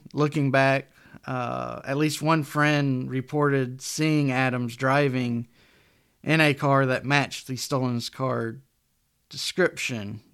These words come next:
before he left Canada. So Adams, being ever persistent, tried to cross into the U S.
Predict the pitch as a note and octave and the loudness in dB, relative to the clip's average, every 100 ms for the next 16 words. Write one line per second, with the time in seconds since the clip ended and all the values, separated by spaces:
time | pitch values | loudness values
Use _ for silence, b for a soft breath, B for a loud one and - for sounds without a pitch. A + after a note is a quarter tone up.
0 | D#3 B2 - B2+ A#2+ A2 A#2+ A#2 A2+ A2 | -8 -8 -6 -6 -6 -6 -6 -6 -6 -10
1 | - - B2 G#2+ D#2+ - - _ _ _ | -14 -8 -6 -6 -8 -16 -20 _ _ _
2 | _ _ _ - _ - G3 G#3 D#3+ E3 | _ _ _ -20 _ -2 4 8 8 6
3 | E3+ C#3+ D3 D#3+ D#3 D#3+ C#3 A2+ A#2+ C3+ | 2 0 0 2 0 -2 -6 -6 -2 0
4 | E3 E3+ D3+ B2 - C#3+ C3+ - A2 B2+ | 0 -2 -2 -4 -4 -6 -6 -8 -6 -4
5 | C3+ C3+ A#2+ B2 - A#2 A#2 B2+ B2+ C3 | -6 -6 -6 -6 -6 -8 -8 -6 -4 -2
6 | C3+ B2 - - - - | -2 -6 -12 -16 -16 -18